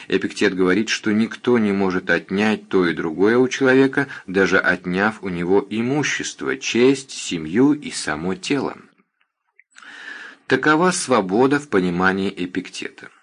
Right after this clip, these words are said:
Все же это свобода смиренного и гордящегося своим смирением обездоленного человека.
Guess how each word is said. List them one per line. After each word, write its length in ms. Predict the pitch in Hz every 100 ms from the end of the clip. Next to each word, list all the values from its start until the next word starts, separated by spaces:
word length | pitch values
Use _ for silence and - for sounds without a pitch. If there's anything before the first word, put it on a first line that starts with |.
| _ - - - - - -
Все 220 | - 185
же 100 | 180
это 160 | 175
свобода 560 | 156 143 135 135 147 135
смиренного 880 | 135 131 120 110 117 123 127 127 123
и 260 | 92 92
гордящегося 960 | 90 104 92 104 104 95 - 87 - 90
своим 320 | - 82 78
смирением 720 | - 80 95 127 143 151 143
обездоленного 920 | 92 92 101 82 78 101 107 104 98 95
человека. 520 | 90 64 62 -